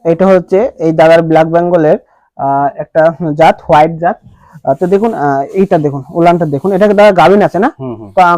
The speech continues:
Speaker 1: কবে বাচ্চা দেবে, কতদিনের মধ্যে?
Speaker 2: এটা আট থেকে দশ দিনের মধ্যে বাচ্চা হবে।
Speaker 1: আট থেকে দশ দিনের মধ্যে।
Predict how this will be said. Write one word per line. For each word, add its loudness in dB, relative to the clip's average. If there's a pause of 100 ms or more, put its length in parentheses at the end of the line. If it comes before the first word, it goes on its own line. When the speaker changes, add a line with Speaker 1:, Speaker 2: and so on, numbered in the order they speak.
Speaker 1:
কবে 4
বাচ্চা 0
দেবে, 2
কতদিনের -2
মধ্যে? -4
Speaker 2:
এটা -2
আট -6
থেকে -4
দশ -2
দিনের -4
মধ্যে -4
বাচ্চা -10
হবে। -12
Speaker 1:
আট -2 (100)
থেকে 2
দশ 4
দিনের 0
মধ্যে। -4